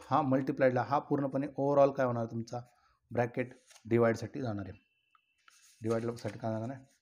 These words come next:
ब्रॅकेट काय होणार आहे? डिवाइडला जाणार आहे. म्हणजे काय राहिलं तुमचं आता? के स्क्वेअर प्लस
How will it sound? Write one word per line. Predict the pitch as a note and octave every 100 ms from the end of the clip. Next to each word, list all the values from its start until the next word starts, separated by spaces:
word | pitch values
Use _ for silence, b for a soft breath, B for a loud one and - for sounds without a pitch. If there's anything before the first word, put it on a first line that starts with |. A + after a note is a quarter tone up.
| _ -
ब्रॅकेट | A2 A2 A#2+
काय | A#2+
होणार | A2+ B2+
आहे? | B2 _ -
डिवाइडला | A2 G2+ F#2+
जाणार | G2 G2+ G2
आहे. | - _ _ _ _ _ _ _ _ _ _
म्हणजे | B2+ D3+
काय | E3
राहिलं | D#3 C#3
तुमचं | C3 B2+
आता? | A#2+ B2 - _ _ _ _ -
के | C#3 C3
स्क्वेअर | - D3
प्लस | C#3 C#3 C3+